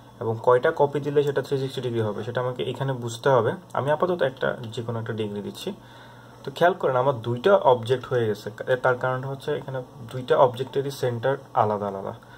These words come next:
তো আমাকে যেটা করতে হবে, দুইটা অবজেক্টকে গ্রুপ করতে হবে, কন্ট্রোল জি, গ্রুপ করে আমি ইফেক্টে যাব, distort and transform, ওখান থেকে ট্রান্সফর্ম। তো এখন আমি জিনিসটা বুঝতে পারবো, লাইক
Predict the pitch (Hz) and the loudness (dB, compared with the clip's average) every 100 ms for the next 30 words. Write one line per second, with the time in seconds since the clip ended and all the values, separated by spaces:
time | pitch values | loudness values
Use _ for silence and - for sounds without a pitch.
0 | - - 120 139 151 - 135 - 139 139 | -14 -4 -2 -2 -6 -6 -8 -4 -4 -4
1 | 131 110 117 127 120 123 - 110 110 131 | -6 -10 -4 -4 -4 -10 -8 -10 -6 -6
2 | 131 - 113 117 107 101 101 110 107 120 | -6 -10 -12 -6 -6 -6 -6 -8 -6 -6
3 | 107 - 113 98 - - - - - 110 | -8 -8 -8 -8 -14 -20 -20 -20 -16 -2
4 | 143 156 - 160 147 143 139 120 139 135 | -2 -2 0 4 4 4 -2 0 -2 0
5 | 143 135 135 170 117 113 120 123 127 127 | 0 0 0 -2 -6 -8 0 0 0 -4
6 | 127 120 - 165 202 113 113 117 156 208 | -6 -6 -4 -4 -4 -6 -8 -6 -8 -8
7 | - - - - 120 - - - - - | -12 -12 -12 -16 -16 -20 -20 -20 -20 -20
8 | - - - - - - 143 175 170 160 | -20 -20 -20 -20 -6 0 2 2 2 2
9 | 147 151 131 120 131 123 127 127 | 2 2 2 2 2 4 4 2